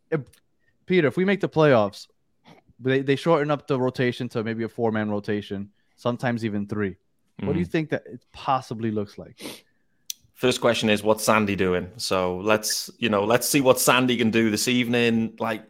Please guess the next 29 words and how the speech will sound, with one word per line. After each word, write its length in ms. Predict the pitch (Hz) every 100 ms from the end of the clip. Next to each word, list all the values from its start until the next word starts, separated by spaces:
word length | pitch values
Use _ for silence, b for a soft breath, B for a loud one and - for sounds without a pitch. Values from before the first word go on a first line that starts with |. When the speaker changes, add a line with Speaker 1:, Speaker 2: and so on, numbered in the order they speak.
| _ -
Speaker 2:
<sighs> 460 | - - - _
this 240 | 143 208 139
is 180 | 104
a 60 | 101
huge, 680 | - 117 123 110 107 95 -
this 160 | 113
is 100 | 110
a 40 | 104
high-risk 480 | - 120 110 107 -
situation 560 | 110 107 101 104 98
with 120 | 98
Sandy 280 | - 104 98
Alcantara. 480 | 98 95 101 98 95
I've 180 | 98 -
no 260 | 110 117 107
idea 340 | 101 107 98
how 180 | 95 95
it's 140 | 95
gonna 160 | 101 95
turn 300 | - 95 95
out, 260 | 95 90
but 240 | 95 95 - b b b b _ _ -
to 100 | 120
me, 240 | 143 156
reading 260 | 131 131 120
between 280 | 117 123 104
the 40 |
lines 340 | 110 113 113 -
here, 320 | 101 98